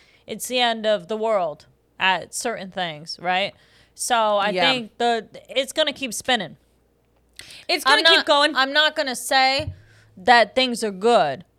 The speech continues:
Speaker 1: right? I'm not gonna say that things are good, but I do think that,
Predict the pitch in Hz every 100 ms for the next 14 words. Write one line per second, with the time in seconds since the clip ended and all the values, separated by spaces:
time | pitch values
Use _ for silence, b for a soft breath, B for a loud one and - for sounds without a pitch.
0 | _ 190 196 202 - 208 220 233 - 233
1 | 208 196 226 202 190 175 185 156 202 202
2 | 190 156 254 254 - 220 208 196 - -
3 | 202 190 180 156